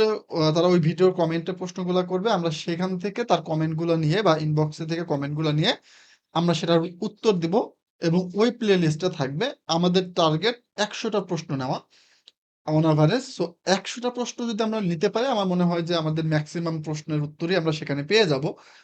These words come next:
So এর বাইরে যদি থাকে, তাহলে আমরা পরবর্তীতে সিদ্ধান্ত নিব যে আর নতুন কোনো,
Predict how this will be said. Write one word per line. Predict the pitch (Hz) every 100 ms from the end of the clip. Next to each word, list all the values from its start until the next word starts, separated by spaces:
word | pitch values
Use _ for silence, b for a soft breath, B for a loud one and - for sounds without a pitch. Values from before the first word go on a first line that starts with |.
| -
So | 170 160 160 _ _ -
এর | 170 190
বাইরে | 196 214 214
যদি | 208 208
থাকে, | 202 202
তাহলে | 247 214
আমরা | 175 165
পরবর্তীতে | 160 156 151 151 147
সিদ্ধান্ত | 147 139 131 139
নিব | 160 180 151
যে | 139
আর |
নতুন | 139 143 139
কোনো, | 135 131